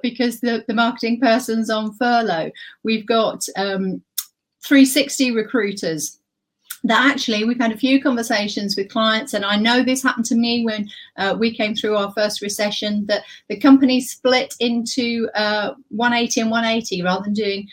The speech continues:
three sixty. And we've got a lot of people that are thinking about going that way forward and getting everyone to work as a team and to communicate with each other, which would be fantastic. So what's my job and what are my responsibilities?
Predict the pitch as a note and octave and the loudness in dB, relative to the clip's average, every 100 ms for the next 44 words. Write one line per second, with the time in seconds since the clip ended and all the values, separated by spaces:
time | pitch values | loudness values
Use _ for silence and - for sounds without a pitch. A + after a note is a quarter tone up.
0 | - - - G#3+ G#3+ - - F#3 F3 E3+ | -20 -8 -4 -2 -2 -6 -4 -2 0 -2
1 | F#3 - - A3 A#3 - A3 A#3+ G#3+ G#3 | -4 -6 -4 0 0 -2 -4 -4 -4 -4
2 | F#3+ F3+ - F#3 F3+ - _ - B3 B3 | -4 -4 -4 -6 -8 -18 _ 2 4 4
3 | B3 G#3+ G#3 G3+ G3 C#4+ - F#3 A3 G#3+ | 2 0 -2 -2 -2 -8 -8 -2 0 2
4 | G3+ G#3 - F#3+ G3 - A3 F#3+ F#3 F3+ | 0 -2 -4 -4 -2 0 0 2 0 -2
5 | G3 G3 G#3+ G#3 G#3+ A3 G#3 G3+ G3+ G3+ | -6 -4 -2 -2 -2 -2 -4 -6 -4 -4
6 | G3+ G3+ F#3+ F3+ - - D#4 C#4 C4+ C#4 | -4 -6 -10 -8 -6 2 8 10 10 10
7 | C#4 - - G3+ F#3+ - - C4 C4+ C4+ | 6 -20 -10 -8 -8 -10 2 6 8 8
8 | - C4 C4+ B3+ C4 - B3+ B3+ A3+ - | 4 -2 -2 -4 -4 -2 -2 -2 -6 -10
9 | A3 G3+ A3+ A3+ B3 B3 - A3+ - G#3+ | -14 -8 -6 -4 -4 -6 -6 -10 -6 -6
10 | G#3+ C4+ C#4 - - A#3+ A3+ G#3+ G#3 C4+ | 0 0 0 -4 -6 -2 -2 -2 2 2
11 | F#3+ F3 G#3 A3+ B3 A3 G#3+ G#3 G3+ A3 | 2 0 2 0 0 0 0 -2 -4 -6
12 | - G#3+ B3 B3 A3+ F#3+ D#3+ F3+ | -6 -4 -2 -2 -2 -4 -4 -4